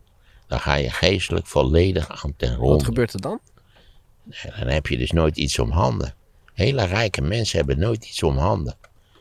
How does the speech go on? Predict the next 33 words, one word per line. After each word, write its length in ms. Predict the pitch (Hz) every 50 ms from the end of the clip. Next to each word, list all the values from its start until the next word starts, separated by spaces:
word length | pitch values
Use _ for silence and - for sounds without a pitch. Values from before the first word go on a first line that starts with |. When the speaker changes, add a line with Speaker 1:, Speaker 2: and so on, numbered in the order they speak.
| _ _ _
Speaker 1:
Ik 80 | - -
weet 140 | - 117
niet, 100 | 120 98
ik 60 | 85 -
kan 160 | - 92 85
me, 140 | 82 80 80
kan 180 | - - 82 80
me 60 | 80
een 100 | 78 80 82
artikel 460 | 87 90 - - 123 127 - 117 101
herinneren 440 | 101 90 90 95 104 98 95 85 78
over 180 | 80 80 78 80
het 120 | 78 78 -
leven 320 | 95 107 104 92 90 87
van 120 | 78 73 71
hele 280 | 85 101 101 98 90
rijke 360 | 78 78 85 92 87 - -
mensen 400 | 76 76 85 92 90 87 - 90
aan 100 | 87 82
de 80 | 80 76
Riviera. 800 | 67 71 73 71 73 76 87 101 95 85 76 62 58 57 - - _ _ _ _ _ _ - - - _ _ _ _ _ - - 85 82 78
Verschrikkelijk 1080 | 76 71 - - - - - - - 80 73 - - 80 87 101 104 - 73 67 67
werkelijk. 580 | - 71 67 69 64 - - - - - - - _ - - _ _ - - - -
Omdat 280 | 76 82 87 90 90 104
alles 340 | - 117 120 131 123 - -
dan 240 | - 113 107 101
draait 480 | 95 101 92 101 110 110 104 101 98 -
over 360 | 98 92 90 85 87 87 80
de 200 | 82 80 - -
uitnodiging, 1040 | - 92 92 95 95 - 95 87 87 90 90 87 87 85 - - 85 82 80 78 73
hè, 200 | 76 85 85 85
over 420 | 80 78 76 71 76 78 76 73 76 - _ - - - _ _ _ _
de 120 | - 67